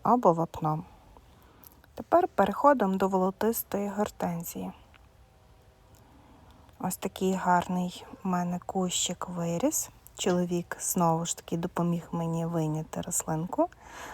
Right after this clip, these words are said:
а син допомагає засипати ґрунтом. Всіх сьогодні припахую.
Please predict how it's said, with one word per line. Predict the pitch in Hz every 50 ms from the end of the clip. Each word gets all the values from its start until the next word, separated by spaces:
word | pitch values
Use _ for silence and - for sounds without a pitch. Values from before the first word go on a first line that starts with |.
| - - -
а | - 175 175
син | 170 - - 190 214 247 254
допомагає | 220 196 - - 170 170 165 160 156 156 160 165 175 190 196 196 190 196 196 196 - - - - - - - - - -
засипати | 165 170 160 156 - - 160 156 165 - 190 185 - - 185 185 175 165
ґрунтом. | 165 - - 147 143 151 - - 151 156 - - - 175 - - - - - - - - - - - - - - - - - - - - - - - - -
Всіх | - - - 220 240 247
сьогодні | - - 175 175 180 196 196 - 190 185
припахую. | - - 180 175 - - - 147 147 160 - - 160 156 170